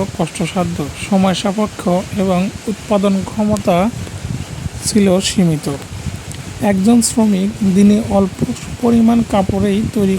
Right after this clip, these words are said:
করতে পারত এই কাজ করে। কিন্তু বিদ্যুৎ চালিত তাঁত আবিষ্কারের মাধ্যমে এই সীমাবদ্ধতা অনেকাংশে দূর হয়েছে। এখন খুব সহজে স্বল্প সময়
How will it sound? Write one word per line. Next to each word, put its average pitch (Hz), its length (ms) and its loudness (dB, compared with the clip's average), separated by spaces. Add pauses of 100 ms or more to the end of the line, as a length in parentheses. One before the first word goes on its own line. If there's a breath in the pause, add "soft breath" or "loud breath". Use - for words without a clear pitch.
করতে 185 240 -2 (100)
পারত 175 300 0 (600)
এই 175 100 6 (120)
কাজ 170 140 2 (140)
করে। 165 220 0 (2500)
কিন্তু 240 300 2 (160)
বিদ্যুৎ 208 440 2
চালিত 220 300 2 (200)
তাঁত 208 180 2 (200)
আবিষ্কারের 202 520 2 (100)
মাধ্যমে 185 460 2 (440)
এই 190 80 4 (100)
সীমাবদ্ধতা 185 760 4 (240)
অনেকাংশে 180 460 -2 (100)
দূর 165 160 0 (120)
হয়েছে। 156 340 0 (1900)
এখন 277 300 4
খুব 254 160 2 (140)
সহজে 208 420 2 (160)
স্বল্প 196 280 0 (180)
সময় 220 320 4